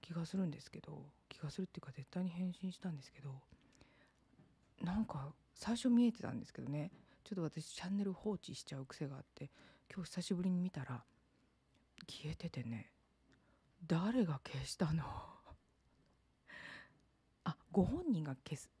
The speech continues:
コメント入れたご本人が消すことはできるんですかね。わからないんですよ。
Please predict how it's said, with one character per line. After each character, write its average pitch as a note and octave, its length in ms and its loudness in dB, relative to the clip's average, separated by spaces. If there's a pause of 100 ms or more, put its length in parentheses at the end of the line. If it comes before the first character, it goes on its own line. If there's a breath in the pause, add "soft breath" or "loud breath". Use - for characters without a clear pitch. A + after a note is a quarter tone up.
(200)
コ - 120 -4
メ A#3+ 100 6
ン A#3 60 4
ト B3 60 2
入 A#3 80 4
れ A#3+ 60 2
た A#3+ 60 6
ご F3+ 160 4
本 A#3 180 4
人 F3 120 4
が B2+ 60 -6
消 - 180 -8
す - 100 -10
こ E3+ 100 -6
と E3 80 0
は D3+ 60 0
で - 80 -10
き - 120 -14
る C3 80 -6
ん C3 40 -10
で - 80 -10
す - 60 -16
か A#2+ 120 -10
ね。 C3 320 -4 (1040 soft breath)
わ - 120 -12
か - 160 -10
ら F3+ 120 -8
な C#3+ 160 -8
い - 60 -18
ん - 60 -20
で - 100 -20
す - 160 -20
よ。 - 100 -20